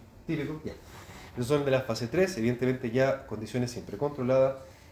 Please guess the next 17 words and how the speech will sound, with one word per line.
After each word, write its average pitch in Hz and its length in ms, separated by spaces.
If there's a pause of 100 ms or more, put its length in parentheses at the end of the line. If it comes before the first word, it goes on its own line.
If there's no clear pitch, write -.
(180)
eh, 101 460 (400)
centros 123 500
seleccionados 113 540
en 117 60
todo 107 100
el 98 80
mundo, 160 440
donde 117 240
hay 123 60
personas 131 560 (120)
que, 123 260 (840)
por 104 100
ejemplo, 123 280
los - 100
tra-, 110 240
los 110 400
tratamientos 120 680